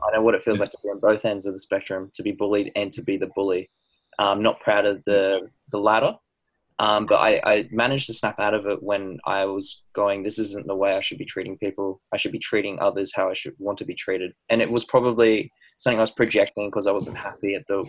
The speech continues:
Speaker 1: at world and society then. Um, and then I was able to remove stereotypes 'cause I'm like, I'm my own stereotype in a way. Um,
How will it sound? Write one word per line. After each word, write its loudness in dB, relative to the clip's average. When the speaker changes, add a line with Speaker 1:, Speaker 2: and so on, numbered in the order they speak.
Speaker 1:
at 6
world 6
and -8
society 0
then. -4
Um, 2
and -2
then 0
I 2
was 0
able 2
to -2
remove 4
stereotypes 2
'cause -4
I'm -6
like, -6
I'm 4
my 2
own -4
stereotype -8
in -12
a -10
way. -14
Um, 2